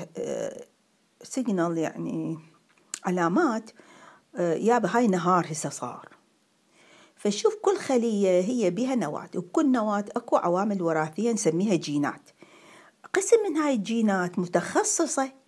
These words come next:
آه، من يجيها الحافز مال الضوء تطلع. يعني فشي عجيب. إذا تق-، أنا شايفتها بالفيديو، يعني فيديوهات مكبريها طبعًا ملايين المرات.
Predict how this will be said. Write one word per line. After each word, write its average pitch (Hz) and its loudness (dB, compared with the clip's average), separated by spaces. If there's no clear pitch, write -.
آه، 175 0
من 180 0
يجيها 220 0
الحافز 202 0
مال 220 0
الضوء 165 2
تطلع. - -4
يعني 175 -2
فشي 170 -4
عجيب. 165 -10
إذا 160 0
تق-، 190 -6
أنا 214 -2
شايفتها 202 -4
بالفيديو، 170 -2
يعني 151 -2
فيديوهات 170 0
مكبريها 156 0
طبعًا 139 -6
ملايين 139 -4
المرات. 131 -6